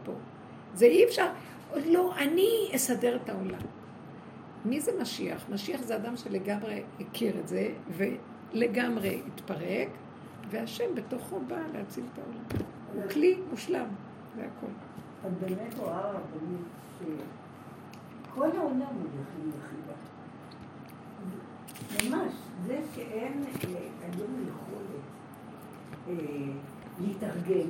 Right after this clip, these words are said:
Speaker 2: כנגד אירוע מסוים שהממשלה קובעת, משום שכולם ביחידה של עצמם, כולם חסרי אונים. אין את היכולת של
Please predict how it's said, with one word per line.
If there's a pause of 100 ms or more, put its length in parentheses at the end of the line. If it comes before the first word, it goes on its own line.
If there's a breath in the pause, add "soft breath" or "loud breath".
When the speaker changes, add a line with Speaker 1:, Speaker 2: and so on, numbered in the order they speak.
(100)
Speaker 2:
כנגד (400)
אירוע
מסוים (120)
שהממשלה (120)
קובעת, (680)
משום (120)
שכולם (100)
ביחידה
של
עצמם, (180)
כולם (140)
חסרי (100)
אונים. (540)
אין
את
היכולת (220)
של